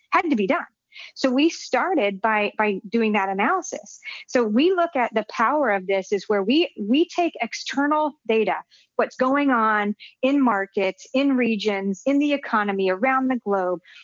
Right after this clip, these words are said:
You combine those insights with our insights internally. It's extremely, extremely powerful. Um, and, and we get to provide a, a lot of that to our leadership.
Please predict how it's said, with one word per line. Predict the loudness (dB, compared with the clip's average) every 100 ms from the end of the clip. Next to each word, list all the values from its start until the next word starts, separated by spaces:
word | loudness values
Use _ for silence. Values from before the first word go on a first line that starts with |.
| -2
You | -2
combine | 0 -2 0 0 2 2 2
those | 2 0 0
insights | 0 0 0 -2 -2 -2
with | -4 -2 -2
our | 0 0 0
insights | -2 0 -2 -4 -4
internally. | -8 -2 -2 0 -2 -4 -8 -12 -4
It's | -4 -4
extremely, | -8 -10 -4 0 2 2 2 0 -2
extremely | -6 -6 -2 -2 -2 -4
powerful. | -2 0 -2 -2 -2 -2 -6 -16 -18 -2
Um, | 0 0 0
and, | 0 2
and | 2 2
we | 2
get | 0 -2
to | -4
provide | -2 0 2 0
a, | -2 -4 _ -20 -6 -2
a |
lot | 0 0
of | 0
that | 0 -2 -2
to | -2
our | 0
leadership. | 0 0 -2 -4